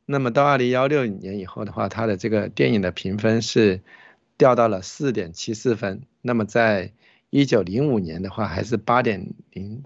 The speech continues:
八点四零分。我很好奇这部电影是什么啊，能够拿到这么高的分数。那么也是中国的，应该是算是第一部电影吧。然后第二部电影也是一九二二年八点一分，然后就是在一九六二年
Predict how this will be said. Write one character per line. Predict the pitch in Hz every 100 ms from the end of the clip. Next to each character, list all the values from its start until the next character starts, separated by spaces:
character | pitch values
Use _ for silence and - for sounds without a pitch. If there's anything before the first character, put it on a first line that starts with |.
| -
八 | 127
点 | 117 98
四 | - 123
零 | 92
分。 | 98
我 | 98
很 | 120 104
好 | 87 131 127
奇 | - 87
这 | 113
部 | 113
电 | 120 117
影 | 92
是 | - 131
什 | -
么 | 78
啊， | 60 95 - - - - _ -
能 | 107
够 | 117
拿 | 117 104
到 | 113
这 | 107 156
么 | 117
高 | 101 98
的 |
分 | 95 101 98
数。 | - 92 - _
那 | -
么 | 117
也 | 101 90
是 | 113
中 | 107 123
国 | 120
的， | 90 -
应 | 113
该 | 113 113
是 | - 117 98 92 - - - _ _ _ _ _ _ _ _
算 | - 139
是 | 131
第 | 135
一 | 135
部 | 131
电 | 131 120
影 | 95
吧。 | 80 90 98 _ _
然 | 101 98
后 |
第 | 104 127
二 | 117 104 - -
部 | 107
电 | 117 101
影 |
也 | 92 87
是 | - 104 98
一 | 120
九 | 107
二 | 120
二 | 113
年 | 104 90 90 92
八 | 110
点 | 104 90 95
一 |
分， | 104 104 95
然 | 117
后 | 123 110 _ _ _
就 | - 104
是 | 113 104 101
在 | 117 104
一 | 101 123
九 | 113 90
六 | 123
二 | 131 117 104
年 | 90 85